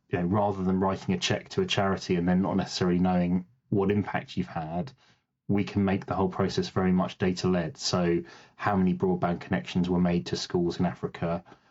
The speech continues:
um, how many trees were planted in a particular region,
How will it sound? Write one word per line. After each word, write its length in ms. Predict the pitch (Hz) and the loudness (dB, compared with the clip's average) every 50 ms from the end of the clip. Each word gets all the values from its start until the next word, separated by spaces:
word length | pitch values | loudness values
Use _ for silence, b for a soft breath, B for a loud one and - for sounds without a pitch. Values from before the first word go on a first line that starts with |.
| B B B - | B B B -8
um, 100 | - - | -6 -4
how 140 | - 110 101 | -2 0 2
many 160 | 98 92 92 | 2 2 0
trees 380 | 92 - - 95 92 90 90 - | 0 0 0 0 0 0 0 -2
were 100 | 92 - | -4 -4
planted 640 | - - 90 90 90 90 - - 90 175 - - - _ - | -2 -2 0 0 0 -2 -2 -2 -2 -2 -2 -6 -14 _ -6
in 180 | 185 180 95 87 | -2 0 0 0
a 40 | 87 | -2
particular 420 | - - - - - - - 92 | -4 -4 -6 -6 -4 -2 -2 0
region, 600 | 87 90 87 85 85 - 90 85 85 85 82 - | 2 2 2 0 0 0 0 0 0 0 -2 -6